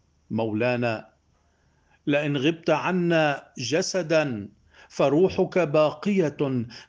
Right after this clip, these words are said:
تتوهج بالأبناء والأحفاد. إرثك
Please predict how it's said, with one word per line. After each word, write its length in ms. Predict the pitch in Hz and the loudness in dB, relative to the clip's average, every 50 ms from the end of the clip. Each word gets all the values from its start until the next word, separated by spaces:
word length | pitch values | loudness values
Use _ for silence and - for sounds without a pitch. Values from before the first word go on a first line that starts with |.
| _ | _
تتوهج 840 | - 170 160 165 170 156 156 170 196 165 123 104 120 151 160 143 151 | 0 0 2 2 2 2 2 2 2 0 -2 -4 -2 -2 0 2 2
بالأبناء 1040 | 156 147 143 151 151 143 - - 165 147 123 127 135 135 147 165 185 196 190 165 160 | 2 2 2 0 0 0 -2 -4 -6 -6 -4 -4 -2 0 0 0 0 0 0 0 0
والأحفاد. 960 | 147 139 127 117 120 - 117 - - - - 123 117 110 104 98 92 - - _ - - _ _ _ _ - - - - - - - - 180 | 2 2 2 0 -2 -4 -8 -8 -10 -8 -6 -4 -2 -2 -2 -4 -8 -12 -20 _ -20 -20 _ _ _ _ -20 -20 -20 -20 -20 -18 -4 -2 0
إرثك 720 | 180 185 185 - - 196 185 190 180 175 156 143 123 - | 0 0 0 0 2 2 2 2 2 2 2 2 0 -4